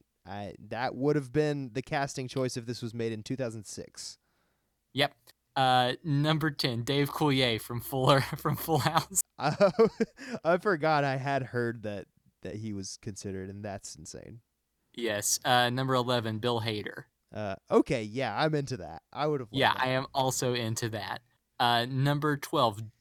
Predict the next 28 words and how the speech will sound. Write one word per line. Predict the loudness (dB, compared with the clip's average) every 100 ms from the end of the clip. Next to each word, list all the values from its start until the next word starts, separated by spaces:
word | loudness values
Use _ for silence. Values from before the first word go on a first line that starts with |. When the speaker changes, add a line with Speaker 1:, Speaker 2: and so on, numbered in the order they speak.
| -6
Speaker 2:
Jimmy | -2 0
Fallon. | 4 2 2 -6 -14 _ _ _ -16
Speaker 1:
No. | -8 -4 -4 -4 -8 -14 -20 -20 -20 -18 -6
Speaker 2:
No. | -2 0 -2 -6 -10
Speaker 1:
<laughs> | -8
Speaker 2:
Sucked. | -2 0 0 -2 -8 -16
Speaker 1:
No. | -8 0 2
Speaker 2:
Would | 2
have | 6 6 6
sucked | 0 -6 -6 -8 -12
very | 0 4 4 2
bad. | -2 -4 -4
He | -4
would | -2 0
have | 2
just | 2 2
Speaker 1:
No. | 2
Speaker 2:
laughed. | 0 -4 -12 -20 _ _ _ _ _
Speaker 1:
Yeah. | -16 -16 -12 -4
Speaker 2:
Uh, | -2 -2 -2
this | -2 0
is | 0
when | 0 2
we | 4
start | 4 4 2 2
to |
get | 0 -2 0
weird. | -4 -4 -8